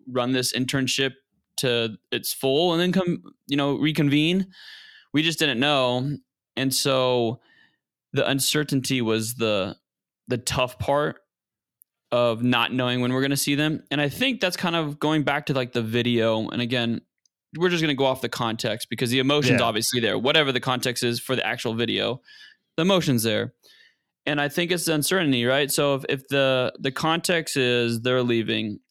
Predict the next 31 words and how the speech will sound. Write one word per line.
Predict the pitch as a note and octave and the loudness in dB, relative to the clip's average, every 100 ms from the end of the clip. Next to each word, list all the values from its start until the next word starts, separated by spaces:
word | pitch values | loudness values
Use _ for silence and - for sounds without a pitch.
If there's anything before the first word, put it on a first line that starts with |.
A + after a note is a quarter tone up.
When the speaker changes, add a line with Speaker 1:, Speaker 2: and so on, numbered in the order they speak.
| - | -8
Speaker 1:
and | A#2+ A#2+ | -6 -6
he's | - - C#3 C#3 C3 | -8 -4 0 0 0
staying | - B2 A#2+ A#2 | -2 -2 -2 -4
to | - A#2 A2+ G#2+ - _ _ - | -4 -2 -2 -4 -8 _ _ -12
fight | - A#2+ - | -4 -2 -2
in | C#3 | -2
a | |
war, | C3 A#2 B2 | -2 0 0
or | G2+ A#2 | 0 -2
if | A#2 | -2
he | C#3 | -2
were | B2+ A#2+ | 0 -2
to | - | -4
be | B2 | -4
leaving | A2+ A#2 G#2 G#2+ | -2 -2 -2 -2
to | B2+ | -4
go | A2+ | -4
fight | A2+ A2 | -2 -2
in | A2 | -2
a | |
war, | A2 A2+ A2+ _ - - - | -2 -2 -2 _ -20 -20 -4
the | C#3 | 0
uncertainty | C3 A3+ F3+ C#3+ C3 | 2 2 4 4 2
is | B2 A#2 | 2 2
not | C3 C#3+ C3+ | 2 2 0
knowing | C#3+ C3+ | 0 0
if | A#2+ | 0
you're | B2 | -2
coming | A#2+ A#2+ G#2 | -2 -2 0
back. | D2+ - - - _ A#2 | -2 -6 -12 -20 _ -4
Speaker 2:
Yeah. | A2 F#2+ | -2 -4